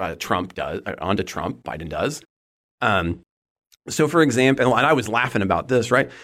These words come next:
Uh, you know, he argues, "Hey, we, you know, who should be worried about when it comes to racking up the national debt?"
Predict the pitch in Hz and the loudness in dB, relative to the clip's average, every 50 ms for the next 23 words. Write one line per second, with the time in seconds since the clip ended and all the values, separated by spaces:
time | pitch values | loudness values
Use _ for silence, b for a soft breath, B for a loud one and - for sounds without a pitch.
0 | B B B B - 117 107 120 135 131 123 127 139 160 147 127 123 143 143 131 | B B B B 0 2 4 4 6 6 6 6 6 4 4 6 4 4 4 4
1 | 139 135 113 - 165 160 175 170 139 117 120 B B B - 139 139 - - - | 2 2 2 2 0 4 4 4 4 4 0 B B B -2 -2 -2 -4 -4 -2
2 | 104 101 85 82 - - 151 185 190 185 180 180 - 156 156 151 143 135 147 151 | 0 0 0 -2 0 4 6 6 6 6 4 0 0 2 4 4 6 6 6 6
3 | 160 160 151 135 135 127 117 110 123 123 120 117 120 - 127 123 127 127 131 127 | 6 6 4 4 2 2 2 2 2 0 0 -2 -2 0 0 2 2 0 -2 -2
4 | - - 123 120 120 110 117 117 120 120 - 127 123 117 120 117 110 117 117 117 | -2 -2 -2 0 0 0 0 -2 -2 -2 -2 -4 -4 -2 0 0 2 2 2 0
5 | 120 - 120 113 113 113 110 131 123 104 - | 0 0 0 0 2 4 4 4 4 2 0